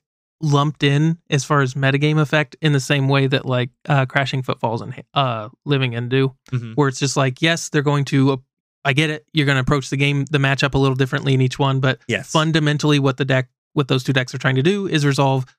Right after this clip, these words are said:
Speaker 1: Shardless Agent or whatever
Speaker 2: Yep.
Speaker 1: and cascade into something. These decks are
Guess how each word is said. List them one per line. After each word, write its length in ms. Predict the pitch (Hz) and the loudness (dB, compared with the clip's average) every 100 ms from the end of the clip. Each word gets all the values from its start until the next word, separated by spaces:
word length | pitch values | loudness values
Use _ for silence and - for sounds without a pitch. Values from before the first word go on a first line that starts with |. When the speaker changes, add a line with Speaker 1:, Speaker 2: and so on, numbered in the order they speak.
| _ _ _ | _ _ _
Speaker 1:
Shardless 300 | 208 170 131 | -2 0 -2
Agent 320 | 139 127 139 - | -2 -2 -6 -2
or 180 | 143 135 | 0 2
whatever 340 | 131 131 123 | 0 0 -2
Speaker 2:
Yep. 160 | 113 - _ _ _ | -4 -4 _ _ _
Speaker 1:
and 300 | 135 127 127 _ _ _ _ | 0 0 -2 _ _ _ _
cascade 380 | 147 139 151 143 | -4 -2 -2 0
into 120 | 139 | -2
something. 340 | 127 139 131 139 | -2 -4 -4 -4
These 240 | 151 156 143 | 0 0 0
decks 260 | 143 135 | -2 0
are 200 | 135 127 | -2 -2